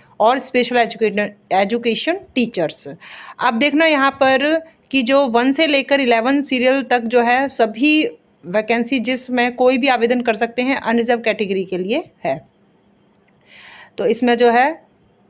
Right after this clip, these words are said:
टीजीटी सोशल साइंस में तीन वैकेंसी हैं, जिसमें दो अनरिजर्व कैटेगरी के लिए हैं और एक जो है यहाँ पर blind and low vision कैंडिडेट के लिए। मैथ्स में जो है चार वैकेंसी हैं और ये चारों की चारों जो हैं अनरिजर्व कैटेगरी के लिए हैं।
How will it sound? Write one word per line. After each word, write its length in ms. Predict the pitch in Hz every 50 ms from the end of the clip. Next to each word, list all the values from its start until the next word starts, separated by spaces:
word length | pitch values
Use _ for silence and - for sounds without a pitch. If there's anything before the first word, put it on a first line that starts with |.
| _ - - _ _ -
टीजीटी 460 | - 262 233 285 285 240 311 311 302
सोशल 400 | 311 277 247 240 247 311 302 302
साइंस 400 | 302 294 269 269 277 269 - 262
में 360 | 247 247 247 262 285 262 - - - _ _ _ - - _ -
तीन 200 | 277 277 311 311
वैकेंसी 600 | 311 311 302 302 294 285 277 269 262 302 285 285
हैं, 300 | 240 247 247 269 311 349 - _ _ _ _ _ _ _ -
जिसमें 400 | 185 196 233 233 269 285 277 214
दो 180 | 185 247 247 277
अनरिजर्व 420 | 226 233 254 240 254 240 277 269
कैटेगरी 440 | 254 - 262 233 269 240 254 269 269
के 100 | - 277
लिए 120 | 254 262 262
हैं 160 | 247 285 311
और 220 | 294 254 226 - -
एक 280 | 220 240 262 277 240 240
जो 120 | 269 269
है 160 | 254 262 254
यहाँ 200 | 240 226 240 254
पर 220 | 240 240 247 269 277
blind 400 | 226 202 214 202 214 240 240 254
and 340 | 294 320 302 233 - 214
low 140 | 208 202 190
vision 260 | 202 185 180 190 196 - -
कैंडिडेट 440 | - 208 196 196 202 170 170 165 -
के 120 | - 165 160
लिए। 240 | 160 156 160 156 - - - - - - - - - 208
मैथ्स 380 | 208 220 233 262 285 285 - 311
में 140 | 302 302
जो 100 | 277 302
है 100 | 285 302
चार 340 | 294 294 - 233 214 233 254
वैकेंसी 560 | 254 269 262 262 277 277 269 262 - 277 277
हैं 120 | 269 294 302
और 200 | 277 277 269 247
ये 80 | 254
चारों 360 | 240 - 254 220 226 247 277 269
की 140 | 285 302
चारों 300 | 269 285 254 240 240 247
जो 160 | 233 233 247 240
हैं 160 | 233 262 277
अनरिजर्व 380 | - 233 233 220 214 226 226 226
कैटेगरी 480 | 226 226 220 220 233 214 226 233 233
के 140 | 233 240 233
लिए 200 | 233 226 233 233
हैं। 280 | 233 220 233 262 311